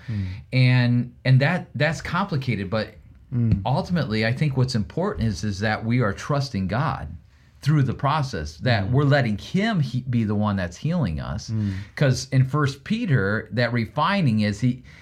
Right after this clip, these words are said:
Speaker 2: and this is so interesting because in James, the, the book before First Peter, uh, it says,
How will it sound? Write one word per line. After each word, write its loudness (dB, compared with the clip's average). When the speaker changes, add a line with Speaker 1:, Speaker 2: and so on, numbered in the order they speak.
Speaker 2:
and 6
this 0
is -2
so 0
interesting 0
because 2
in 2
James, 0
the, 0
the 0
book -2
before -2
First -2
Peter, 0
uh, 0
it 4
says, 2